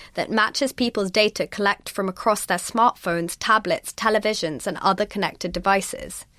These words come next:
It can also connect people's behavior in the real world with what they are doing online. Gabriel Voisin, partner in international privacy and data protection at Bird and Bird, the law firm, says,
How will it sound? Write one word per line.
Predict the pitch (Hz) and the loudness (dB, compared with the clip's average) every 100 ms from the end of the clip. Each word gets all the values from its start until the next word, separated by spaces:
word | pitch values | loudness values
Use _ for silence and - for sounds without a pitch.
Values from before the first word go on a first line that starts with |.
| _ - | _ -2
It | 202 | 0
can | - 226 | 2 2
also | 240 285 | 4 4
connect | 269 247 226 - | 4 2 0 0
people's | 240 226 208 190 | -2 0 -2 0
behavior | 208 214 247 240 180 160 | 0 4 4 4 2 2
in | 170 175 196 | 0 -2 -4
the | 185 | 0
real | 214 220 214 | 4 4 4
world | 165 143 180 | 2 2 0
with | 180 - | -2 4
what | 196 - | 2 4
they | 214 | 2
are | 208 | 2
doing | 196 165 160 | 2 2 2
online. | 175 185 208 175 - 185 - _ _ _ _ _ _ | 0 4 4 4 0 -10 -12 _ _ _ _ _ _
Gabriel | - 220 226 233 226 | 4 4 6 4 4
Voisin, | 202 214 208 - 190 190 - - - | 4 2 2 2 2 2 -4 -20 -2
partner | 240 226 220 214 | 4 4 4 2
in | 214 214 - | 4 2 0
international | 214 - 226 - 233 | 0 2 0 2 -2
privacy | - 240 226 226 208 | 0 2 2 0 0
and | 180 | 2
data | 190 196 214 | 4 2 0
protection | - 202 220 - - 160 | -6 -4 -4 -2 -2 -2
at | 156 - | -2 2
Bird | 196 190 | 4 4
and | 185 180 | 2 4
Bird, | 202 180 170 - | 4 4 2 0
the | 196 | 2
law | 196 208 | 4 2
firm, | - 160 160 175 | 2 2 2 -4
says, | - - 196 190 - | -4 2 2 2 -6